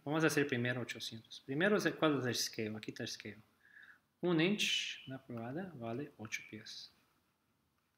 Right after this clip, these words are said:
Vamos a hacer la proporción. Aquí ponemos inch, aquí ponemos pies. Vamos a usar, queremos transformar ochocientos en inches, ¿no? Entonces, ochocientos pies vale ¿cuántas pulgadas? Aquí ponemos X.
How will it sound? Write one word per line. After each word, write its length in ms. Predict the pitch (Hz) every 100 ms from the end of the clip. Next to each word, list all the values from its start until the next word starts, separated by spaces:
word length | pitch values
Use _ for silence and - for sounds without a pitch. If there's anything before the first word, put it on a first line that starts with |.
| - _ _ _ _ _ -
Vamos 140 | 110
a 20 | 107
hacer 160 | 120
la 120 | 107
proporción. 560 | - 101 107 - 143 175
Aquí 160 | - 127
ponemos 480 | 117 110 104 104 -
inch, 420 | 143 175 - -
aquí 120 | -
ponemos 560 | - 101 101 101 - -
pies. 560 | - 147 190 - - - _ - _ _ _ _ _ _ _ _ -
Vamos 240 | 104 107
a 40 |
usar, 360 | 107 113 107 - _ _
queremos 340 | 113 113 135
transformar 480 | 135 131 - 120 131
ochocientos 1300 | 117 - 123 120 110 - 117 - 113 - 143 190 160 -
en 240 | 113 113 -
inches, 380 | 131 127 110 -
¿no? 100 | 143
Entonces, 400 | - 120 107 - - - _ -
ochocientos 760 | - - 104 - 143 143 143
pies 400 | - - 151 160
vale 220 | 123 120
¿cuántas 400 | - 131 131 131
pulgadas? 540 | - 113 117 139 170 -
Aquí 180 | 104 117
ponemos 460 | - 107 107 107
X. 500 | 110 107 - - -